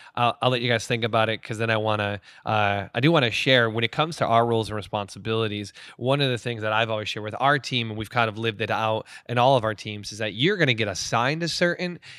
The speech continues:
area, and what you're going to get assigned, you have to own. You don't have to do it. You have to own it. And the difference there is that when you own it,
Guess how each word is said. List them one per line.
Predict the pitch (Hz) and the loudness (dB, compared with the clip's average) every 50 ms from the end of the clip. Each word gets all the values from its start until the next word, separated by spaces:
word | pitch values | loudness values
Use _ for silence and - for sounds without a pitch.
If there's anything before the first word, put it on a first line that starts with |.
| - - | -8 -2
area, | 151 151 156 160 165 160 165 170 170 160 - | 0 2 2 2 2 2 2 0 0 -2 -2
and | 127 127 123 | -2 -2 -2
what | 123 123 - 117 | -2 -4 -4 -2
you're | 123 123 120 123 - | -4 -4 -2 -4 -6
going | - 110 - 139 147 170 | -8 -6 -4 -2 -2 -2
to | 175 139 | -2 -4
get | 131 120 | -4 -4
assigned, | 104 - - - 117 110 113 120 139 156 143 - - - - - - - _ | -4 -4 -4 -4 -2 -2 -2 -2 -4 -4 -8 -12 -16 -20 -20 -20 -20 -20 _
you | - 110 120 156 185 202 185 | -10 -4 -2 -2 0 0 0
have | 156 165 190 185 175 - - | 0 2 2 0 0 -2 -4
to | - 139 110 - _ - | -6 -6 -6 -6 _ -6
own. | - 127 123 117 104 85 80 76 98 _ _ _ _ _ _ _ _ _ _ _ _ | -4 -2 -2 -2 -4 -8 -12 -16 -20 _ _ _ _ _ _ _ _ _ _ _ _
You | - 120 123 | -10 -6 -2
don't | 117 151 190 214 185 | 2 2 2 2 0
have | 160 185 175 170 151 131 - | 0 0 0 0 0 -4 -6
to | - 110 | -10 -12
do | 95 92 95 110 160 220 226 151 | -12 -8 -4 -2 0 2 2 0
it. | 110 92 82 - - _ _ _ _ _ _ _ _ _ _ _ - | 0 -2 -4 -10 -14 _ _ _ _ _ _ _ _ _ _ _ -6
You | 117 120 | -4 -2
have | 127 127 120 117 | 0 0 -2 -2
to | - 107 - _ - | -4 -8 -8 _ -6
own | 120 127 123 120 104 | -6 -4 -4 -4 -6
it. | 90 92 - - | -8 -12 -12 -12
And | 113 110 | -10 -10
the | 110 107 | -10 -10
difference | 98 - - 160 190 196 - 175 139 120 104 - - | -10 -6 -4 -4 -4 -4 -4 -6 -6 -6 -6 -8 -8
there | 110 104 101 101 101 | -6 -4 -4 -4 -4
is | 101 95 | -6 -6
that | - 113 107 - | -6 -6 -6 -6
when | 104 113 117 110 110 101 - _ _ _ _ _ _ _ _ _ - - - - | -4 -4 -4 -4 -4 -8 -12 _ _ _ _ _ _ _ _ _ -20 -16 -12 -8
you | 107 131 160 156 - - | -4 -4 -4 -4 -4 -4
own | 147 160 156 123 | -4 -2 -2 -4
it, | 113 110 101 | -4 -6 -8